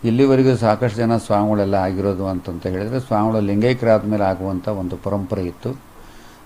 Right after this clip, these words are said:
ಆದರೆ ಈಗ ಮಠ ಬೆಳೆದಿರೋದ್ರಿಂದ, ಶಿಕ್ಷಣ ಸಂಸ್ಥೆ ಬೆಳೆದಿರೋದ್ರಿಂದ, ಒಬ್ಬ ಒಳ್ಳೆಯ ಮರಿಯನ್ನು ಹುಡುಕಿ ತರಬೇಕು ಅಂತಂತ ಹೇಳಿ ಭಾಳಷ್ಟು ಜನ ಅದನ್ನು ಸ್ವಲ್ಪ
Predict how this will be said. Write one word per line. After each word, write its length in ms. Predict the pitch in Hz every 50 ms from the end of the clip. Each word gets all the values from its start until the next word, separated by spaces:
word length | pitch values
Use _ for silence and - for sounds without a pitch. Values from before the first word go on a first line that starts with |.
| - -
ಆದರೆ 320 | 113 117 117 120 123 120 120
ಈಗ 140 | 127 120 117
ಮಠ 280 | 113 110 107 104 -
ಬೆಳೆದಿರೋದ್ರಿಂದ, 760 | 123 120 107 98 104 104 110 113 120 123 113 104 101 90 90 - 113 117 -
ಶಿಕ್ಷಣ 300 | - 117 - - 131 127
ಸಂಸ್ಥೆ 440 | 120 - 127 120 117 110 - - 117
ಬೆಳೆದಿರೋದ್ರಿಂದ, 600 | 104 101 101 101 107 110 107 98 92 87 85 85 107 - - - - - - - - - - - - - - - - -
ಒಬ್ಬ 120 | 110 110
ಒಳ್ಳೆಯ 320 | 113 107 113 113 113 123 127
ಮರಿಯನ್ನು 460 | 120 117 113 117 117 117 117 117 107
ಹುಡುಕಿ 300 | 101 110 110 107 - 101
ತರಬೇಕು 520 | - - 101 101 98 104 107 - - 104
ಅಂತಂತ 340 | 104 92 95 95 87 85 -
ಹೇಳಿ 220 | 104 104 101 95
ಭಾಳಷ್ಟು 360 | 90 95 95 104 120 117 - -
ಜನ 140 | 117 110
ಅದನ್ನು 500 | 117 113 104 107 104 101 98 95 85 - - - - - - - - - - - - - - -
ಸ್ವಲ್ಪ 260 | - 107 90 - -